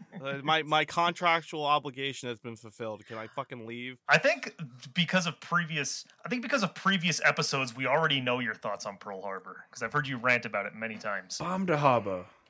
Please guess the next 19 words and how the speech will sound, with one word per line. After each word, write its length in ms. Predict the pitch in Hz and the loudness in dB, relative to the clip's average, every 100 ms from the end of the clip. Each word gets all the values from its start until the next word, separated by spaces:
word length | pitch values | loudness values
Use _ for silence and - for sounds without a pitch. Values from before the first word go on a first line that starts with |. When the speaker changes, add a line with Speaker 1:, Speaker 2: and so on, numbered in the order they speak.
| - | 0
Speaker 1:
I, 160 | - 196 | 4 4
I 160 | 165 180 | 4 4
will 180 | 170 208 | 2 2
have 160 | 202 | 0
some 180 | - 147 | -2 -10
surprises 640 | - 131 131 107 107 123 - | -10 -12 -8 -8 -8 -12 -12
for 200 | 127 131 | -10 -8
you 180 | 135 | -8
in 80 | 131 | -10
this 180 | 135 131 | -12 -12
one, 120 | 139 131 | -10 -10
actually. 500 | 131 - 143 143 147 - | -12 -14 -14 -12 -14 -14
Speaker 2:
Okay. 240 | 175 226 214 _ _ _ - | -6 -4 -4 _ _ _ -6
Speaker 1:
Considering 460 | 160 147 143 151 147 | -6 -2 0 0 2
I 120 | 139 | 2
haven't 420 | 135 135 139 - | 0 0 -6 -12
seen 420 | - - 123 127 | -18 -14 -10 -8
this 220 | 127 123 | -10 -10
movie 1160 | 120 120 120 120 120 117 117 117 113 110 104 92 | -10 -8 -8 -10 -10 -10 -12 -12 -12 -14 -16 -18